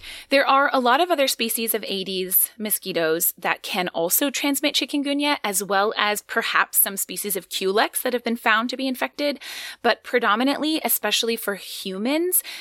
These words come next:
it's Albopictus and Aegypti, and that's probably how I'll refer to them throughout this episode. And like many of our mosquito-borne viral and other pathogens, this life cycle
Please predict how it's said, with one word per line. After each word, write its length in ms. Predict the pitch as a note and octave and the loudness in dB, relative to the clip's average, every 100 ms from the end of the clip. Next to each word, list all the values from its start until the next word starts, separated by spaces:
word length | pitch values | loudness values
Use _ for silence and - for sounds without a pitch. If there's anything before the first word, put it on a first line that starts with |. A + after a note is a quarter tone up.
| - | -2
it's 400 | A3+ G#3+ - - _ - | 0 2 0 0 _ 2
Albopictus 800 | B3+ D#4 C4+ B3+ A#3+ A3+ - - - | 2 2 -4 0 2 2 2 -2 -4
and 140 | G3 | -2
Aegypti, 640 | F3+ E3+ D#3+ - F#2 F3+ - | -2 -2 -4 -8 -10 -8 -6
and 100 | F#3 | -2
that's 200 | F3 - | -2 -4
probably 360 | - F3 E3 | 0 0 0
how 220 | F3+ E3 D#3 | -2 -2 0
I'll 200 | D3+ D#3+ | -2 -4
refer 320 | F#3 E4 F4+ | -2 2 2
to 120 | G3+ | 0
them 280 | E3+ E3 F3 - | 0 -2 -4 -4
throughout 320 | E3+ B2+ - | -2 -2 -4
this 160 | - | -8
episode. 480 | - - - - - - - _ - - - - - - - - - - _ - | -8 -8 -8 -6 -8 -10 -20 _ -18 -16 -16 -16 -16 -18 -18 -20 -20 -20 _ 0
And 160 | C#4 D4+ | 2 4
like 220 | D4+ D4 | 2 2
many 380 | C4 C4 F4 G4 | 2 2 2 0
of 140 | C4 | 0
our 180 | A3+ G#3+ | 2 0
mosquito-borne 640 | G#3+ G#3+ - G#3 G3 F#3+ F#3+ | 0 -2 -2 -4 0 -2 0
viral 640 | F3+ F3 F3 F#3 F3+ F3+ - | 0 2 2 2 2 0 -4
and 180 | F#3+ - | -8 -4
other 420 | F3+ F3+ E3+ F3 - | -4 -2 -2 -4 -4
pathogens, 800 | - D3+ - - - F3 B3+ C4+ - - - - - | -2 -2 -4 -10 -8 -4 -4 -4 -10 -14 -14 -16 -18
this 460 | G3 A#3 C4 - - - | -2 2 4 2 -4 -2
life 360 | A#3 B3 E4 | 2 2 2
cycle 680 | - F#3+ C#3+ - C#3+ G3 C#4 | 0 -2 -4 -6 -2 0 0